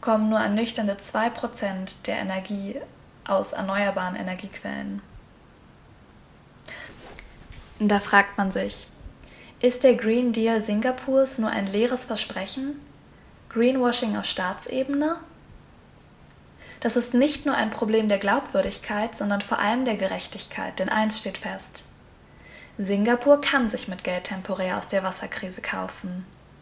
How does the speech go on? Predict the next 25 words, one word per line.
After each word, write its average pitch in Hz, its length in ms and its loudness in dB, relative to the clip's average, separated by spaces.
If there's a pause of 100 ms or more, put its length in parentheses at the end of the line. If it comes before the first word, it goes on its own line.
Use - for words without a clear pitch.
(640)
Doch 220 160 0
dabei 269 800 4 (960)
werden 220 480 4
die 208 160 2
Wasser- 233 340 2
und 214 140 -4
Klimaprobleme 208 1000 -2
für - 120 -2
andere 254 340 -2
Staaten 202 460 -2
auf 208 140 -6
der - 120 -6
Erde - 180 -4
verschlimmert. 98 720 -4 (1500)
Außerdem 220 600 4
kann 208 260 0
Singapur 208 520 0
seinen 196 240 0
Reichtum 214 440 -2
ausnutzen, 202 840 -4
um 202 160 0
die 208 140 -2
endlichen 240 420 -2
Ressourcen 220 640 -2
benachbarter, 220 840 -2